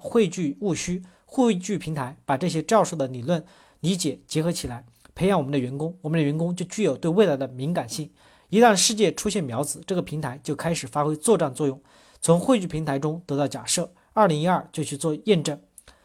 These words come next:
美国研究所不要建一个大的研究所，可以星罗棋布，只要有战略资源的地方就建一个研究所，比如西雅图，不一定要行政统一、平台统一、招聘统一。每个区域的研究所对于每个区域的教授给予评价和支持。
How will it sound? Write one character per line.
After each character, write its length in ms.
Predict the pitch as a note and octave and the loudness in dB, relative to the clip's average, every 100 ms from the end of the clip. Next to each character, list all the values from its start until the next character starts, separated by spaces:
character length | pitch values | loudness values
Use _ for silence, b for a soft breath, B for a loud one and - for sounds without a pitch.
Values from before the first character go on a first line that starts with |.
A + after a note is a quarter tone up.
| b b b | b b b
美 180 | E3+ G3 | 4 8
国 100 | A3 | 8
研 100 | G#3 | 8
究 140 | A#3 | 6
所 220 | A#3 D3 A#2+ | 4 2 0
不 120 | F3+ | 2
要 100 | E3 | 2
建 240 | - G#3 | 2 0
一 40 | D#3 | 2
个 140 | F3 | 0
大 180 | D#3 A3 | 4 2
的 100 | C#3+ | 2
研 120 | B2+ | -4
究 100 | C3+ | -6
所， 220 | C3 B2+ - _ | -6 -8 -18 _
可 160 | - E3+ | -2 0
以 100 | C#3 | 0
星 300 | - A3 A3 | 0 0 2
罗 160 | D3+ | 2
棋 200 | D3+ - | 0 -4
布， 220 | D3 C#3+ - b b | -4 -6 -8 b b
只 80 | G#3 | 6
要 60 | |
有 100 | F#3 | 6
战 220 | - A#3 | 6 6
略 100 | F#3 | 4
资 140 | C3+ E3+ | 0 -2
源 100 | C#3+ | -2
的 80 | C3 | -4
地 80 | |
方 220 | C3 C3+ C3 | -6 -6 -8
就 100 | E3 | -2
建 240 | - G#3 | 2 2
一 60 | C#3+ | 2
个 60 | |
研 140 | B2+ C3+ | -4 -2
究 120 | C#3 | -4
所， 180 | - - _ | -6 -14 _
比 120 | D3 | -2
如 160 | C#3 C#3+ | -2 0
西 180 | - G3+ | 0 0
雅 140 | B2+ | 0
图， 240 | - B2 - b b b | -2 -12 -14 b b b
不 100 | A3+ | 2
一 80 | B3 | 2
定 140 | B3 | 4
要 100 | A3 | 4
行 280 | - - E3 | 4 0 -2
政 160 | G#3 C#3+ | -2 -4
统 180 | B2+ | -8
一、 140 | B2+ D3 - | -8 -8 -8
平 220 | D#3 F3 | -4 -2
台 120 | D3+ | -2
统 200 | D3+ A#2+ | -6 -8
一、 180 | B2+ D3 - | -10 -6 2
招 140 | G3+ | 2
聘 140 | G3+ | 2
统 160 | A#2 A#2 | -4 -8
一。 160 | A#2+ - b b b | -12 -14 b b b
每 100 | - G3 | 2 4
个 80 | |
区 160 | A#3 C4+ | 6 6
域 20 | |
的 80 | A#3 | 4
研 220 | D3+ E3+ | 4 2
究 260 | F#3+ G3 G3+ | 2 2 2
所 300 | - C3+ - _ | -4 -6 -8 _
对 120 | A3 G3 | 6 6
于 280 | D#3+ C#3+ | 4 -2
每 160 | D#3+ C3 | -2 -2
个 120 | C#3+ | -2
区 200 | C#3 G#3 | -2 -2
域 20 | |
的 100 | F3 | -2
教 160 | C3+ F3 | 2 0
授 260 | E3 E3+ - | 0 -4 -6
给 120 | C3+ | -10
予 80 | B2 | -10
评 240 | - C3 | -12 -8
价 180 | C#3 D#3+ - | -4 -4 -6
和 160 | C#3 | -8
支 160 | A#2+ G3 | -2 0
持。 180 | - | -2